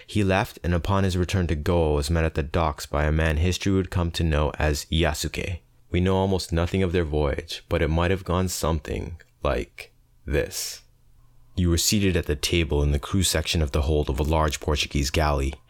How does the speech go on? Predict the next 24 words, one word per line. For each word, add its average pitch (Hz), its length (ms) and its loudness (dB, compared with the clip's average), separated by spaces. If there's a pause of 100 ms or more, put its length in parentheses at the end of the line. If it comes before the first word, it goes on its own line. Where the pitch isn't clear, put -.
(160)
The 90 100 0
sway 98 260 4
of 80 120 0
the 76 80 -2
ship - 380 2
to - 100 -6
the 85 80 2
regular 80 400 2
waves 78 280 0
of 73 120 4
the 76 160 2
Indian 78 320 4
Ocean 76 320 2
is 73 140 2
almost 82 380 0
tolerable 76 600 2
after 73 180 0
the 71 140 0
three-day 78 480 2
storm 78 340 2
you 76 120 4
have 71 100 0
just 78 280 0
endured, 76 520 2